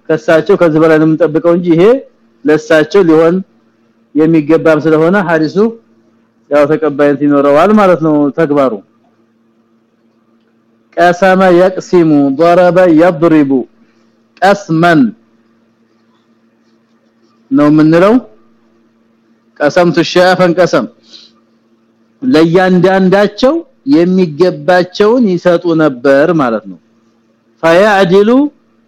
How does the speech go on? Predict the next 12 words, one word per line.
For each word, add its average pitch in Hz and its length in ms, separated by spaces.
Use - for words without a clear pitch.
ዐድለን፣ 180 600
ዐድል 190 360
ማ 190 100
ጅዱል 170 380
እንትን 170 280
ነው 127 160
የጀውር 165 960
ነው። 117 140
ዐድል 196 320
ጅዱል 170 380
ጀውር 156 320
የመበደል 170 1000